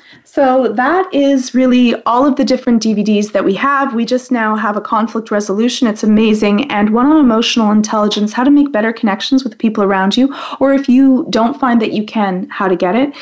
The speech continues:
It is either at Master Dash Life,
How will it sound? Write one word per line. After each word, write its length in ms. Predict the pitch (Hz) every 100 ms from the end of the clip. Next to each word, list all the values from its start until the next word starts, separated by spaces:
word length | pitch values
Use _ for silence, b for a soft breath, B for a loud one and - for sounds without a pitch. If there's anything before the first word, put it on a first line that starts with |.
| B B
It 160 | - 247
is 180 | 247 214
either 360 | 208 220 220
at 340 | 214 208 202 -
Master 440 | 202 233 - 247
Dash 440 | 214 196 180 175 -
Life, 480 | 190 180 180 -